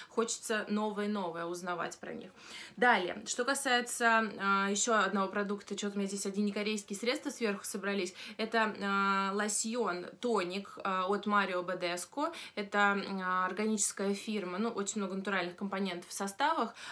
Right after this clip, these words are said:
А, она не корейская, как я уже сказала, но очень приятное средство. У меня много таких миниатюр, а, от, а, этого бренда. Марио Бадеско делает много, а, кислотных средств. У меня был и лосьон, и пенка,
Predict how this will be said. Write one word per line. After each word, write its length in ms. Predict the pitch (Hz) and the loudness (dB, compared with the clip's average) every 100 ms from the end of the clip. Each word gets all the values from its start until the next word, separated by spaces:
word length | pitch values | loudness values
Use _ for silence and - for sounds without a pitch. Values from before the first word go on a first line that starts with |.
| - | -4
А, 560 | 190 196 196 196 190 196 - | 0 2 4 4 2 0 -2
она 260 | 214 214 | 0 0
не 340 | 202 208 214 185 | 0 0 0 -2
корейская, 560 | 190 185 180 175 240 | -4 -4 -2 -2 -4
как 120 | 233 | -4
я 80 | 240 | -2
уже 140 | 240 233 | -2 -2
сказала, 480 | - 240 233 226 | -6 -2 0 0
но 160 | 220 214 | 0 -2
очень 200 | 214 - | -2 -4
приятное 520 | 220 220 190 180 185 | -2 0 0 -2 -8
средство. 420 | 196 254 311 - | -6 -4 -6 -4
У 60 | 226 | -4
меня 280 | 202 208 202 | -2 -2 -2
много 340 | 214 220 226 208 | -2 0 0 -2
таких 300 | 202 202 202 | -6 -8 -4
миниатюр, 560 | 202 196 202 202 330 359 - - - | -2 -2 -4 -4 -6 -6 -10 -14 -4
а, 280 | 208 202 202 | 0 2 2
от, 280 | 202 196 196 | 0 -2 -4
а, 160 | 190 190 | -2 -2
этого 260 | 190 202 | -2 -4
бренда. 520 | 190 202 196 196 214 | -2 0 0 0 -2
Марио 340 | 208 262 269 220 | 0 0 0 -2
Бадеско 440 | 202 202 226 - | -2 -4 -4 -6
делает 360 | 190 208 202 202 | -2 -2 -2 -2
много, 400 | 214 208 190 185 - - | -2 -2 -4 -6 -14 -14
а, 460 | 185 185 185 180 180 | -4 0 0 0 -2
кислотных 560 | 180 208 226 180 185 214 | -4 -2 0 -2 -2 -6
средств. 400 | 277 269 277 - | -4 -2 -4 -4
У 20 | |
меня 240 | 226 208 196 | -4 0 -2
был 460 | 185 202 190 185 175 | 0 0 -2 -4 -6
и 280 | 196 185 185 | -6 -6 -4
лосьон, 680 | 180 180 180 220 240 269 247 | -2 -2 -2 -4 -2 0 0
и 80 | 185 | -2
пенка, 760 | - 233 226 214 208 190 202 | -4 -2 -2 -2 -2 -2 -2